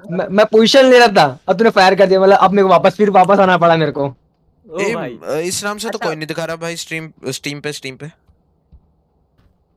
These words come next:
Speaker 2: Steam पे ढूंढ रहा है तू।
Speaker 3: हम्म।
Speaker 2: अच्छा। चलो, अब तो भाई, इसका हॉट drop तो क्या होएगा, पोचिंकी होएगा।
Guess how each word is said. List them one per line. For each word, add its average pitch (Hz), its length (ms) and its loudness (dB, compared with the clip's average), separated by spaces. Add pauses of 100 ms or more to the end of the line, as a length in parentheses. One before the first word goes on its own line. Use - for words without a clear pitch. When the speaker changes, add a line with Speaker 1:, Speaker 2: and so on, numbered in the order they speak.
(140)
Speaker 2:
Steam 208 280 -16
पे 233 100 -8
ढूंढ 180 300 -16
रहा 156 120 -12
है 131 80 -12
तू। 107 180 -20 (260)
Speaker 3:
हम्म। 120 260 -12 (1300)
Speaker 2:
अच्छा। - 400 -20 (1120)
चलो, 147 220 -12
अब 139 140 -10
तो 156 40 -14
भाई, 160 120 -10
इसका 175 200 -14
हॉट 165 180 -12
drop 160 220 -12
तो 165 60 -16
क्या 156 160 -10
होएगा, 127 280 -10
पोचिंकी 147 420 -18
होएगा। 120 380 -14